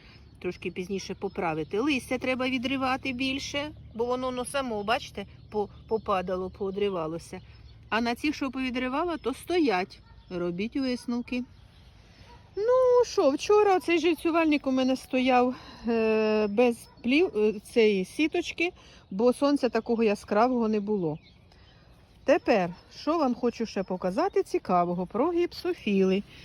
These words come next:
Я вам показувала і казала, що гіпсофіли мої від сонечка попадали. Подивимось тепер. Запотіли бачки, не видно.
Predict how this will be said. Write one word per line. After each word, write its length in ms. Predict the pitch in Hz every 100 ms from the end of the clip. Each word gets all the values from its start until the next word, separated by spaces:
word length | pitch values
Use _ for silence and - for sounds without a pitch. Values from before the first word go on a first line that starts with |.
| -
Я 180 | - 233
вам 260 | 214 196 185
показувала 840 | - 330 220 175 170 226 285 339 339
і 80 |
казала, 540 | 262 247 214 175 202 311
що 160 | -
гіпсофіли 760 | 240 269 - 269 240 294 370 285
мої 540 | 226 214 202 226 330 - - - - - - -
від 200 | 233 233
сонечка 580 | - 320 370 359 - 262
попадали. 840 | 370 392 226 185 185 185 185 190 196 - - -
Подивимось 640 | 180 196 233 294 370 -
тепер. 500 | 427 - 427 370 190 - -
Запотіли 720 | 165 190 - 214 - 240 202
бачки, 420 | 180 190 - -
не 120 | 190 160
видно. 400 | 254 370 381